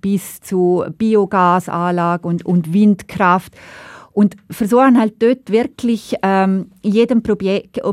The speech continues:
Projekt zu schauen, okay, wie weit kommen wir dort, wo, äh, ist die Gesellschaft auch so weit, dass sie sagen, mal, da sind wir bereit, auch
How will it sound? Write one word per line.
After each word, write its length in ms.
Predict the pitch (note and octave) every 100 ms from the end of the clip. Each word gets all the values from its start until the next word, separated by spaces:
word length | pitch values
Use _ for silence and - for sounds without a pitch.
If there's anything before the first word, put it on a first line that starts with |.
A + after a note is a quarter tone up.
| -
Projekt 680 | G3+ F#3+ F#3 B3+ - _
zu 140 | - G#3+
schauen, 260 | A3 A3
okay, 260 | F#3 - F3
wie 160 | G#3+
weit 260 | F#3+ A#3+ -
kommen 300 | - G3+ A#3
wir 120 | A#3
dort, 460 | - G#3+ A3 - E3+
wo, 320 | G#3 A3 G#3
äh, 320 | F#3 F#3 F#3 F3 - - - _ _
ist 160 | F3 -
die 280 | - A#3 -
Gesellschaft 680 | - G#3+ G3+ G#3+ G#3+ -
auch 80 | G3+
so 200 | E3+ F3+
weit, 360 | A3 B3 - -
dass 160 | F3+
sie 100 | G#3+
sagen, 320 | G3+ F#3+ F#3 G3
mal, 200 | G#3+ A#3
da 100 | G3+
sind 200 | G3+ F#3
wir 120 | F3
bereit, 680 | F#3 F3 D#3+ F3+ B3+ C4 -
auch 240 | F#3 F3+